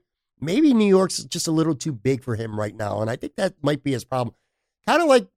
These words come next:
to use a baseball player, Sonny Gray, dude. This guy was amazing with Oakland.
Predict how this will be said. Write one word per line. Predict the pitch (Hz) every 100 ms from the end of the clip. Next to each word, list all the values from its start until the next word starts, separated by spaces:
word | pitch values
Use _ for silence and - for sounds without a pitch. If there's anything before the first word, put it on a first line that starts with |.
| _ _ _ _
to | 156 185 170 160 165 175
use | 170 175
a | 151
baseball | 139 160 - 143 123
player, | - 120 110 110 _ _ _
Sonny | - - 269 254
Gray, | 151 156 131
dude. | 113 131
This | 147 240
guy | - 196
was | 160 139
amazing | 131 143 165 165
with | 151
Oakland. | 143 135 160 151 156